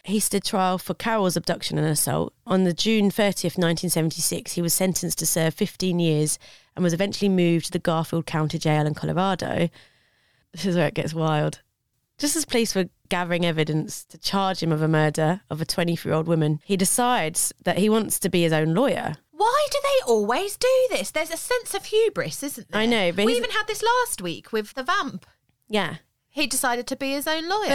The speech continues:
Speaker 1: But, you know, Ted Bundy was a law student as well,
Speaker 2: Oh,
Speaker 1: though,
Speaker 2: yeah,
Speaker 1: so
Speaker 2: of
Speaker 1: he
Speaker 2: course
Speaker 1: was
Speaker 2: he was.
Speaker 1: like,
Speaker 2: This actually
Speaker 1: you know,
Speaker 2: kind of makes sense.
Speaker 1: he's
Speaker 2: Okay.
Speaker 1: like, "I can represent myself 'cause I know it." And they give him access to the law library of the jail.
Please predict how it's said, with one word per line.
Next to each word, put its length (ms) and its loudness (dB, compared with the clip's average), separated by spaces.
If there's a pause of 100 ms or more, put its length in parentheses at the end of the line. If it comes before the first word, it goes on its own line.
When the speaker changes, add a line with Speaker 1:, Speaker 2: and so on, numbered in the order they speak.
Speaker 1:
But, 100 -10
you 100 2
know, 60 -4
Ted 200 0
Bundy 280 2
was 140 2
a 40 2
law 200 4
student 340 -2
as 120 0
well, 160 2
Speaker 2:
Oh, 80 2
Speaker 1:
though, 60 2
Speaker 2:
yeah, 120 2
Speaker 1:
so 60 2
Speaker 2:
of 40 4
Speaker 1:
he 60 4
Speaker 2:
course 60 2
Speaker 1:
was 80 0
Speaker 2:
he 60 0
was. 60 4
Speaker 1:
like, 120 0
Speaker 2:
This 140 -8
actually 180 0
Speaker 1:
you 40 6
know, 60 4
Speaker 2:
kind 120 0
of 60 -10
makes 180 -10
sense. 340 -18
Speaker 1:
he's 140 -2
Speaker 2:
Okay. 40 2
Speaker 1:
like, 120 0
"I 80 0
can 100 -2
represent 280 -2
myself 360 0
'cause 140 -2
I 80 4
know 220 2
it." 120 -8 (260)
And 100 2
they 60 2
give 200 0
him 140 4
access 540 0
to 140 -4
the 320 0
law 500 2 (180)
library 440 0
of 140 -2
the 80 -8
jail. 480 0